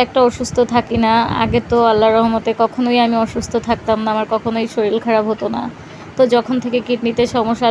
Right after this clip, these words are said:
লিভারের সমস্যা ধরা পড়ছে, তখন থেকেই হচ্ছে কেন জানি কিছুদিন পর পর অসুস্থ হয়ে যাই। তো এই তো সিজদামণির জন্য এগুলো ভাজতেছি, ভেজে হচ্ছে সিজদামণিকে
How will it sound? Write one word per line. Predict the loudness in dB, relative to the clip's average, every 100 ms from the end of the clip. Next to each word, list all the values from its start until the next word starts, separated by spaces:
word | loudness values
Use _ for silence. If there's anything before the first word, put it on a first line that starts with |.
| 2
লিভারের | 2 2 0 -2
সমস্যা | -4 -4 -2 0
ধরা | -2 -2
পড়ছে, | -6 -4 -2
তখন | -2 -2 -4
থেকেই | 0 0 0
হচ্ছে | -4 -4 0
কেন | 0 0
জানি | -2 -4 -6
কিছুদিন | -8 -4 -4 -2
পর | -2 0
পর | -2 -2
অসুস্থ | -4 -8 -4 -2
হয়ে | -2 0 0
যাই। | -2 -4 -12 -10 -10 -10 -14 -2
তো | 4 4
এই | 6
তো | 4 4
সিজদামণির | -2 0 2 2 0
জন্য | 0 0 0
এগুলো | 0 2
ভাজতেছি, | 2 -2 -2 -4 0 0
ভেজে | 0 0 -2
হচ্ছে | -2 -6
সিজদামণিকে | -6 -4 -2 -2 -2 -2